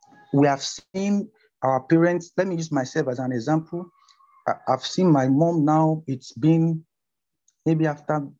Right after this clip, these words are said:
the wedding, maybe once. I've been to Ibadan. Yeah, I think once or twice, I don't know.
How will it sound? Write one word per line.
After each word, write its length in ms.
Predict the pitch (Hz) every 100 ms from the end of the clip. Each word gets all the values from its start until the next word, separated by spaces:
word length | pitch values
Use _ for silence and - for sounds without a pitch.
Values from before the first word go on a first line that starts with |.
| _
the 80 | 117
wedding, 360 | 131 147 156 156
maybe 240 | 151 147
once. 500 | 135 147 165 - - _ _ _ _ -
I've 180 | 117 117
been 160 | 143 143
to 120 | 120
Ibadan. 440 | 110 110 113 123 - _ _ -
Yeah, 140 | 127 131
I 40 |
think 260 | - 151 151
once 220 | 147 -
or 80 | 110
twice, 320 | 139 147 151
I 40 |
don't 160 | 123 139
know. 160 | 143